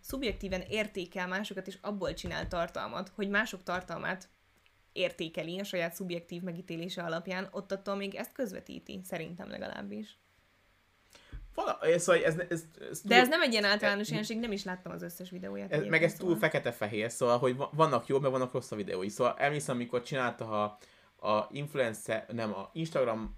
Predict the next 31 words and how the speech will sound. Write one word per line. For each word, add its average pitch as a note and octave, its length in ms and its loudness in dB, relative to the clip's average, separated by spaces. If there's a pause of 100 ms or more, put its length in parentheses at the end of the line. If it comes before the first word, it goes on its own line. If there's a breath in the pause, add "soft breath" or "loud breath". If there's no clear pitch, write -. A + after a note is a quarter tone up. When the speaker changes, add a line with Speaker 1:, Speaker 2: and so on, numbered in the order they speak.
Speaker 2:
reklámokat G2+ 800 2
osztályoz, A#2 520 -2
az A#2 160 -4
egy A#2+ 160 -2
nagyon-nagyon G#2+ 680 0
rossz F#2+ 180 -2
videó F#2+ 300 -2
volt G2+ 160 -2
szerintem. G2+ 560 -6 (180)
Speaker 1:
Az G#3 120 -6
melyik? G#3 300 -6 (760)
Speaker 2:
Az C3 140 -2
a-, E3 200 2
annyit C#3 300 0
csinált, C#3+ 280 -2
hogy C3+ 100 0
beütötte, A#2+ 340 2
hogy G#2+ 100 0
reklám G2+ 320 0
hashtaget A2+ 560 -6 (140)
Instagramra, E3+ 420 -2
és D#3 120 -2
akkor D3 200 2
elkezdte A#2 360 2
nézegetni G2+ 920 -2
egy-egy, G2 480 -2
ö, - 180 -10
hirdetést, C#3 520 0
és C3 60 -2
akkor, A#2+ 380 0 (560 loud breath)
ö, A2 160 -2